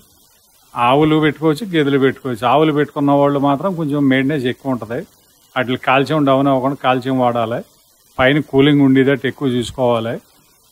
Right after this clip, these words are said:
చూసుకుంటే ప్రతిదానికి కూడా ఈవేళ పాల రేట్లు ఉన్న దాని మీద రైతులకు ఆదాయం బాగా వస్తుంది.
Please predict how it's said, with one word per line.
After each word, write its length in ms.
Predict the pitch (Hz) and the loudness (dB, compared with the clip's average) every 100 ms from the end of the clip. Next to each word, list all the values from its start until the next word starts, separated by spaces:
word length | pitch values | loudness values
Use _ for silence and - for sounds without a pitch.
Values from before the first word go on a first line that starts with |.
| _ - | _ -4
చూసుకుంటే 380 | 135 135 151 139 | -2 -2 -2 -2
ప్రతిదానికి 600 | 151 135 135 135 139 143 | 0 -2 0 2 2 0
కూడా 200 | 131 139 | -2 -2
ఈవేళ 300 | 151 135 127 | 0 2 0
పాల 280 | 135 127 120 | 0 0 0
రేట్లు 280 | 139 135 131 | 0 -4 -2
ఉన్న 180 | 127 131 | -2 0
దాని 240 | 123 123 | 0 0
మీద 180 | 131 156 | 0 -2
రైతులకు 520 | 160 127 123 131 127 | 0 -2 -2 -6 -2
ఆదాయం 360 | 120 123 131 131 | 0 0 0 0
బాగా 220 | 117 120 | 0 2
వస్తుంది. 580 | 123 113 - 117 110 | 0 -2 -8 -10 -10